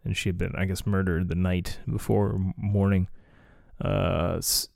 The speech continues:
uh, she was a French producer, Sophie Toscan du Plantier, uh, and she was, like, in a real, like, a small rural area, which most of Ireland is really fucking rural. There's not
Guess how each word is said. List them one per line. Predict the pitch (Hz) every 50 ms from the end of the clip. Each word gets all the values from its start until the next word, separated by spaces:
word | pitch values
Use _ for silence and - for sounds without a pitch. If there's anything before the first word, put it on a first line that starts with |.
| _
uh, | - 107 98 82 73
she | - - - - 117
was | 110 104 101 95 95 104
a | 95 85
French | - - - 131 123 127 - -
producer, | - 120 110 117 117 104 - 120 107
Sophie | - - - - 135 135 139 - - 143 143 143 139 135 - - - - - - - _ _ _ _ _ _ _ _ _ - - _ - - -
Toscan | - - 107 - - - 139 131 131 131 131 131 127
du | 117 110 117 113 110 107 101 -
Plantier, | - - 131 123 120 120 - - 127 127 131 135 139 139 131 - - - - - - - - - - -
uh, | - 110 101 98 95 95 95 92 90 - - - - - - - - - - - - - - - - _ - - - - - - - - - - - - -
and | - 107 104 92 90 92 92 90 90
she | 95 - - 113
was, | 110 104 98 87
like, | 92 90 87 85 -
in | -
a | 98 90
real, | 95 101 104 101 95 98 92 87 - - - - _ - - - - -
like, | - -
a | 87 82
small | - - - - - - 127 117 107 104 101 98 95
rural | 101 104 104 104 101 101
area, | - 95 98 98 98 98 92 92 90
which | 90 90 95 95 - - -
most | 127 123 127 123 117 - -
of | 98 101
Ireland | 95 92 92 92 85 82
is | 85 - -
really | - 107 107 98 95
fucking | - - - 104 - - 95 87
rural. | 87 90 87 78 80 80 80
There's | 82 87 92 -
not | - 92 85 78